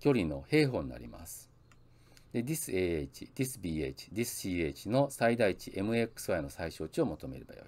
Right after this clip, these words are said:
と。で、最大値の最小値というのはこう二通りあったわけですけれども、この向きが大事でしたよね。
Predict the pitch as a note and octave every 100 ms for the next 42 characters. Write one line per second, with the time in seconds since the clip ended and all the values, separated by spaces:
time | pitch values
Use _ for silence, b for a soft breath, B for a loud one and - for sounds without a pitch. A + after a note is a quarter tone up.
0 | - - - - _ _ _ - _ b
1 | b b b b b b - - A#2 -
2 | F#3+ G3+ - F#2 F#2+ F#2 F2+ F2+ - D2+
3 | C#2 C2+ F2 E2 - - D#3+ E3 D#3 D#3
4 | C3 C#3+ C#3 - - C#2 C2 F#2 A#2 D#2
5 | b b b - A#2 C3+ E3 E3+ F2+ D#2
6 | C#2 C2 - - - C3+ E3